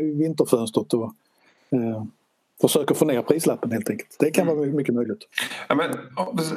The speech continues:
Speaker 2: ponera, det är ju svårt att veta exakt vad, vad Thelin skulle kosta, men säg, de siffrorna som har nämnts är ju någonstans mellan femton och tjugo miljoner i ett losköp.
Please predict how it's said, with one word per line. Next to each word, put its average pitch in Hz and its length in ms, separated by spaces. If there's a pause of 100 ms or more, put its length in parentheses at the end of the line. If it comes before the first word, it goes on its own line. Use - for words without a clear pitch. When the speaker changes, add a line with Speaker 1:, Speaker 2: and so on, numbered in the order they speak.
(260)
Speaker 2:
ponera, 170 280
det 147 100
är 170 40
ju 170 60
svårt - 260
att 147 60
veta 165 160
exakt 143 480
vad, 147 320
vad 139 120
Thelin 147 260
skulle 143 220
kosta, 151 280
men 139 120
säg, 123 540
de 147 120
siffrorna 143 400
som 127 100
har 139 60
nämnts 165 580
är 160 60
ju 120 440
någonstans 139 420
mellan 120 220
femton 120 280
och 120 60
tjugo 117 240
miljoner 113 340
i 113 40
ett - 60
losköp. 135 420